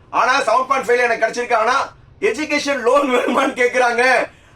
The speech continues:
அப்படின்னா வந்து அதை நான் எஸ்ன்னு கொடுத்துட்டா எனக்கு செவன் பாயிண்ட் ஃபைவ் ஃப்ரீ வராதான்னு கேக்குறாங்க. அதெல்லாம் ஒண்ணும் கிடையாது. இது just ஒரு டேட்டா கலெக்ஷன் தான். எத்தனை பேர் லோன் தேவைப்படுவாங்கன்னு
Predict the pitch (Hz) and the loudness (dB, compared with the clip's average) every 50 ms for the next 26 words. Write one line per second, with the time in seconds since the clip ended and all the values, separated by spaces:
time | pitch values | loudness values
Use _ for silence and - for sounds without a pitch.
0 | - - 196 202 - 277 277 262 262 285 285 269 254 240 214 196 220 220 - 302 | -6 -4 -4 -2 -2 0 0 0 2 2 2 2 2 0 0 -2 -2 -2 -2 -2
1 | 311 - - - 208 240 240 240 269 269 240 226 240 226 240 - - 330 269 254 | -4 -4 -4 -6 -8 -6 -2 -2 0 0 0 0 0 -2 0 0 0 -2 0 -2
2 | 269 269 - 202 240 233 196 - 226 233 262 269 247 226 226 220 233 233 202 190 | -2 -4 -2 -2 -4 -4 -4 -6 -6 -6 -2 0 0 2 2 0 0 -2 -4 -6
3 | 202 190 202 196 196 185 185 214 247 262 - - _ _ _ _ _ _ _ - | -6 -4 -2 -2 0 0 0 0 -2 -2 -4 -10 _ _ _ _ _ _ _ -8
4 | - 202 190 202 220 233 247 220 202 214 233 220 208 196 196 190 190 220 240 262 | -4 -2 -2 0 0 0 0 0 -2 -4 -6 -6 -4 0 0 0 2 2 0 -2
5 | - - - _ _ _ _ _ _ _ _ 139 156 185 185 156 139 - - - | -2 -8 -14 _ _ _ _ _ _ _ _ -4 -2 -2 -2 -2 -2 -2 -2 -2
6 | - - - 233 208 208 233 285 285 - - _ _ _ _ _ _ _ _ _ | -4 -4 -4 -2 0 2 2 0 0 -4 -10 _ _ _ _ _ _ _ _ _
7 | _ _ _ _ _ _ _ _ _ _ _ - 170 233 277 277 285 277 262 - | _ _ _ _ _ _ _ _ _ _ _ -4 -2 -2 0 0 0 -2 -2 -2
8 | 247 240 240 - 233 220 220 226 214 196 156 151 - 202 226 240 247 262 247 220 | -4 -4 -4 -4 -6 -2 0 0 0 0 -2 -4 -4 -6 -4 -2 -2 0 0 0
9 | 220 226 202 - 214 220 233 226 214 214 208 202 196 196 190 190 180 160 - | 0 -2 -2 -2 0 0 0 0 0 -2 -2 -2 -2 0 -2 -4 -4 -6 -8